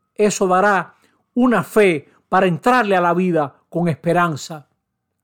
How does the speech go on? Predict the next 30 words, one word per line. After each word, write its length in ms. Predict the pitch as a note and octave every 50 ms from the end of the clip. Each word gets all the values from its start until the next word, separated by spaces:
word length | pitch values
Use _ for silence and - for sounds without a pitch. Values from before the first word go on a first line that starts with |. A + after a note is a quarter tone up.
| _ _ _ _ _ _ _ _ _ _ _ - - _
sabiendo 600 | - - A3 A3+ G#3+ A3+ A#3+ B3 A#3 G#3+ G#3+ G#3
que 120 | - G#3+
no 100 | G3+ G#3
somos 340 | - - A3+ A3 G#3+ G3 D#3+
el 100 | F#3 F3
centro, 600 | - - - A#3 G#3+ F3+ D#3 - D#3 D3+ D3 - _ _ _ _ _ _ _ _
que 100 | - A3+
hay 140 | A#3 A3 A3
cosas 340 | - A3 G#3+ - - G3 -
que 120 | - G3+
valen 300 | F#3 G#3+ B3 C4 A#3+ A3
la 140 | G3 G3 F3+
pena 300 | - F#3+ F#3 F3 E3+ D#3+
por 160 | - F3 D#3+
sí 160 | C#3 - G3+ F#3+
mismas 440 | F#3 F#3 F3+ C3+ D3 D#3 D3+ C#3 _ _ _ _ _ _
y 80 | - F3+
que 160 | - G#3 F3+
las 140 | E3+ D#3 C#3
vamos 320 | D#3+ A3+ A3 G#3 F3 D3+
a 40 | E3
hacer. 440 | E3 - - F#3+ F3+ D#3+ D3 C#3 _ _ _ _ _ _ _ _ _ -
Y 340 | B3 - - A#3 G#3+ G3+ _
digamos 460 | - F#3+ G3+ G3 A#3 A#3+ A#3+ A#3 G#3+ G3+
luego, 460 | A3 A3 G#3+ G#3+ G3 F#3+ D#3 - _ _ _ _ _
"Siervos 480 | - - A#3 D4 D#4 C#4+ B3+ B3 A3+ A3+
inútiles 480 | A3+ A3 B3 A#3+ F#3+ A#3 A3 G#3 F3+
somos", 360 | - A#3 A#3 G#3+ F#3 F#3+ A#3 B3
es 60 | A#3+
decir, 420 | G#3+ - - A3+ G#3 F3 B2+ -